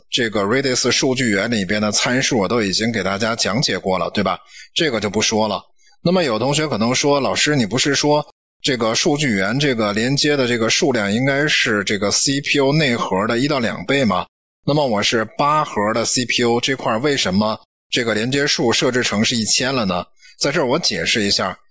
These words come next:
因为 Redis 呢，它是一种内存的数据库，那么读写速度非常的快，所以根本用不着像配置 MySQL 数据源那样去设置很保守的这个数据的连接数。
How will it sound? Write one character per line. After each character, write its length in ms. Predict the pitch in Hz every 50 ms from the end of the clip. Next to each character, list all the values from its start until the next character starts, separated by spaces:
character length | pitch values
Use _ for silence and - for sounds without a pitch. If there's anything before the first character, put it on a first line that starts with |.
| - - -
因 160 | - 143 151 156
为 140 | 160 156
Redis 540 | 147 147 170 196 190 170 131 110 - - 107
呢， 120 | 98 101 98
它 200 | - - 135 135
是 120 | - 147
一 80 | 143 147
种 220 | 123 107 95 101
内 140 | 143 156 135
存 340 | 110 - - 92 87 85 92
的 140 | 123 156
数 180 | 160 - 147 110
据 120 | 95 98
库， 340 | 104 - - 117 101 - - - _ _ _ _
那 80 | - 135
么 140 | 127 120 113
读 160 | - 131 160
写 160 | 165 - 98
速 200 | - - 156 139
度 140 | 123 120 107
非 160 | - 151 147
常 160 | 151 120 95
的 80 | 90 92
快， 300 | 95 - - 117 95 90 - _ _ _ _ _ _ _ _ -
所 260 | - - 139 147 160
以 140 | 143 117 107
根 180 | - 156 160
本 140 | 143 113 107
用 180 | 139 - 123 120
不 60 | 110
着 180 | 98 95 98
像 220 | 113 - - 131 127
配 180 | - - 147
置 140 | 131 - 135
MySQL 500 | 113 95 90 90 - - 147 151 147 131
数 220 | 127 - 175 156 143
据 60 | 120
源 280 | 95 90 85 85 87
那 80 | 107 139
样 180 | 135 110 95 87 - _ _ _ _ -
去 340 | - - - 123 107 101
设 280 | 98 - - 165 127 117
置 140 | - 127 117
很 200 | - 113 95 92
保 300 | 92 101 98 101 117 165
守 320 | - - 107 90 85 87
的 200 | 90 101 98 - -
这 100 | - -
个 120 | 104 101 101
数 240 | - - - 226 214
据 160 | 127 120 104
的 100 | 95 92
连 180 | 92 92 98
接 200 | 104 110 117 120
数。 240 | - - 127 104 -